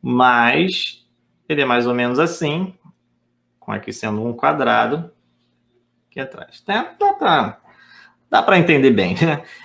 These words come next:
Então aí você consegue ver que a gente tem, se eu de-, se eu desenhasse direito aqui, eu teria um quadrado, né, na base do topo, e aqui teria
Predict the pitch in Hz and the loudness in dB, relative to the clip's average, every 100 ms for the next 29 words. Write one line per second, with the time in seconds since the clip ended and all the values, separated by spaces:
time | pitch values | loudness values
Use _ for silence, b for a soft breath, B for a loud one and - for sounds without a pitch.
0 | B 117 147 139 147 151 160 160 151 147 | B -2 2 4 4 2 -2 -2 -2 0
1 | 143 117 113 113 117 123 123 - 120 107 | -2 -2 -4 -2 -2 -2 -6 -6 -4 -4
2 | 104 104 _ _ _ _ _ _ - - | -6 -14 _ _ _ _ _ _ -16 -10
3 | 120 123 120 - - 151 135 135 131 127 | 0 0 0 -8 2 2 4 4 4 2
4 | 123 120 127 127 113 101 117 113 120 - | 0 -2 -2 0 2 0 -4 -4 -6 -2
5 | 113 113 113 139 135 120 120 139 208 - | -2 -2 -2 -2 0 2 2 2 -4 -10
6 | _ _ - 117 - 110 98 101 107 101 | _ _ -6 -4 -2 -2 -2 0 -2 -2
7 | 104 98 92 _ - 110 - 151 170 214 | -8 -10 -12 _ -20 -16 -2 -2 -2 -8
8 | - b b b b _ 123 123 117 123 | -10 b b b b _ 0 0 0 -4
9 | 127 151 131 127 170 185 | 0 2 2 2 2 -2